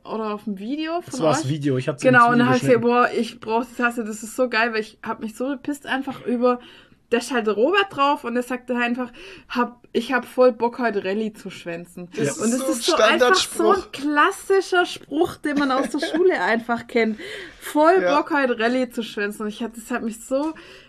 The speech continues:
Speaker 1: hat mich so bepisst darüber. Und dann haben wir die Tasse gekriegt und
Speaker 2: Ja.
Speaker 1: die benutze ich jetzt andauernd.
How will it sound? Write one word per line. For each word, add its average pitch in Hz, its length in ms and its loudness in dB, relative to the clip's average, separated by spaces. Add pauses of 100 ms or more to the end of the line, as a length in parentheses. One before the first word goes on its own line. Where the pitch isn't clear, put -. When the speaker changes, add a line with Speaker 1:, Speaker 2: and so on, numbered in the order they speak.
Speaker 1:
hat 247 80 0
mich 240 260 -2
so 311 200 -4
bepisst 320 420 -6
darüber. 233 520 0 (140)
Und 226 160 -6
dann 233 140 2
haben 254 100 0
wir 247 80 2
die 226 120 -6
Tasse 269 360 -6
gekriegt 240 520 -6
und 220 240 -6
Speaker 2:
Ja. 127 80 -8
Speaker 1:
die 240 120 -6
benutze 233 380 -2
ich - 80 -12
jetzt - 180 -12
andauernd. 233 540 0